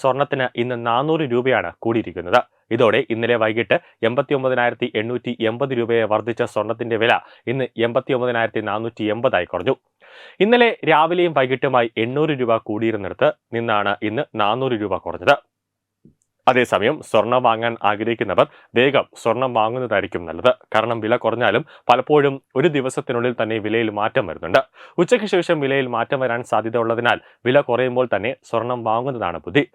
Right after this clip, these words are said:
ജ്വല്ലറികളിലെ പ്രീ ബുക്കിംഗ് സംവിധാനം ഉപയോഗപ്പെടുത്തി സ്വർണം വാങ്ങിക്കുന്നതാണ് നല്ലത്. പ്രത്യേകിച്ച് വിലയിൽ ചാഞ്ചാട്ടം തുടരുന്നതിനാൽ. മുൻകാലങ്ങളിൽ ദിവസത്തിൽ ഒരിക്കൽ മാത്രമായിരുന്നു സ്വർണ്ണവിലയിൽ മാറ്റമുണ്ടാകാറുള്ളത്. എന്നാൽ ഇപ്പോൾ പ്രതിദിനം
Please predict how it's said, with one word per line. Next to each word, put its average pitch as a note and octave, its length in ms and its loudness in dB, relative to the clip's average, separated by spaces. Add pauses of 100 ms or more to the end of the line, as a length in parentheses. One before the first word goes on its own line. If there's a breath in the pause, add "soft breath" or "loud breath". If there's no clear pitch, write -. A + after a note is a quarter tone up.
(280 soft breath)
ജ്വല്ലറികളിലെ A#2 540 2 (100)
പ്രീ A#2 120 0 (100)
ബുക്കിംഗ് A#2+ 360 -6
സംവിധാനം A2+ 420 -4 (140)
ഉപയോഗപ്പെടുത്തി A2+ 560 -2 (240 soft breath)
സ്വർണം D#3 360 2
വാങ്ങിക്കുന്നതാണ് B2+ 600 -2 (180)
നല്ലത്. E2+ 220 2 (320)
പ്രത്യേകിച്ച് F3 520 2
വിലയിൽ C#3+ 220 4 (120)
ചാഞ്ചാട്ടം B2 480 0 (140)
തുടരുന്നതിനാൽ. G2+ 520 -2 (380 soft breath)
മുൻകാലങ്ങളിൽ B2+ 600 0 (220)
ദിവസത്തിൽ C3 400 -2 (120)
ഒരിക്കൽ C#3+ 220 -2 (120)
മാത്രമായിരുന്നു A#2 680 -2
സ്വർണ്ണവിലയിൽ A#2 600 -2
മാറ്റമുണ്ടാകാറുള്ളത്. F#2+ 840 0 (360 soft breath)
എന്നാൽ F#3 160 4 (100)
ഇപ്പോൾ D3 220 2 (180)
പ്രതിദിനം C#3+ 460 0